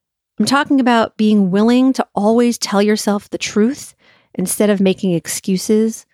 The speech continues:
blaming other people, or hiding behind a mask. The way to do that is to start with some self-reflection and look at the thoughts you're thinking day to day, right? And ask yourself those questions about who you think you're supposed to be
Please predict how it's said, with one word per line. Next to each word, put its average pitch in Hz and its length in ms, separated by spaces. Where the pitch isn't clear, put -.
blaming 208 420
other 196 160
people, 226 560
or 185 100
hiding 180 500
behind 160 340
a 156 40
mask. 151 640
The 226 80
way 302 160
to 311 80
do 247 160
that 202 200
is 180 160
to 196 100
start 240 500
with 233 140
some 196 160
self-reflection 196 1080
and 202 200
look 254 200
at - 120
the 240 80
thoughts - 520
you're 180 140
thinking 180 500
day 175 160
to 208 120
day, 190 480
right? 262 180
And 233 140
ask 262 260
yourself 240 360
those 196 180
questions 185 600
about 170 260
who 285 280
you 262 220
think 233 320
you're 226 100
supposed - 520
to 285 80
be 370 340